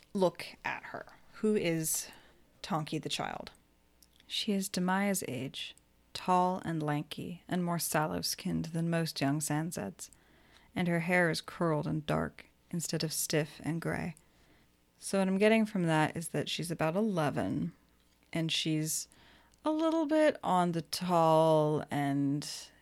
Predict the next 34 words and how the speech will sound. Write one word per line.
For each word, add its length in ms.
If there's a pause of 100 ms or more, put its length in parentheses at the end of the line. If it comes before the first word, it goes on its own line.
(120)
nerdy 680
side, 680
and 160
she 80
doesn't 240
have 100
quite 300
the 80
right 180
hair. 260
Like, 120
she's 140
a 20
little 100
bit 160
pale, 800
maybe 80
a 40
little 120
bit 100
unhealthy, 480
a 60
little 120
bit 160
too 140
much 180
in 100
her 120
head, 420
not 280
enough 400 (600)
in 120
her 120
body. 560